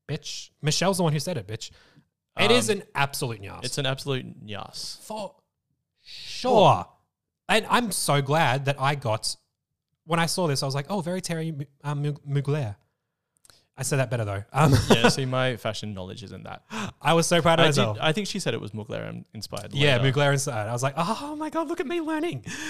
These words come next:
Speaker 1: Um, now I'm ju-, now I'm qualified to judge drag fashion. Um, <laughs> Minnie Cooper was next, giving us, um, well, uh, look, I
Speaker 2: I think
Speaker 1: get it's butterfly.
Speaker 2: I think this is beautiful.
Speaker 1: It is beautiful. It's just that it's a insect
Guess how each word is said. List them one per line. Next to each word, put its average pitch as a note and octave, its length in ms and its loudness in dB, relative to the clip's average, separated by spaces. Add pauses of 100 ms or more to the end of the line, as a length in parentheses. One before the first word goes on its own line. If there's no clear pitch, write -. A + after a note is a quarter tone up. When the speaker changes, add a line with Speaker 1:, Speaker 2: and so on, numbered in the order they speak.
(160)
Speaker 1:
Um, E3+ 260 2
now A#3+ 300 8
I'm F#3+ 200 6
ju-, F3 160 0
now G3 280 4
I'm E3+ 120 4
qualified C#3+ 480 4
to A#2 80 -6
judge A#2 240 0
drag A2+ 240 0
fashion. F#3+ 320 4 (500)
Um, F#3 380 6 (300)
<laughs> - 300 -20
Minnie G#3 260 4
Cooper G3 320 6
was E3+ 180 4
next, C#3+ 380 2
giving C#3+ 240 2
us, C3+ 240 2
um, B2 580 2 (420)
well, F#3+ 360 4
uh, - 200 -4
look, D3+ 380 0 (380)
I D3+ 60 4
Speaker 2:
I D#3+ 40 4
think D3 60 0
Speaker 1:
get E3 140 4
it's D3 100 -2
butterfly. A#2 500 -2 (160)
Speaker 2:
I F#3 80 -8
think - 220 -12
this - 160 -8
is A#3+ 100 -8
beautiful. - 580 -12
Speaker 1:
It D#3 120 2
is G3+ 160 6
beautiful. D3+ 500 2
It's B2+ 140 0
just - 160 -2
that D3 120 -2
it's C#3 300 -2
a C3 140 0 (880)
insect D#3 480 -2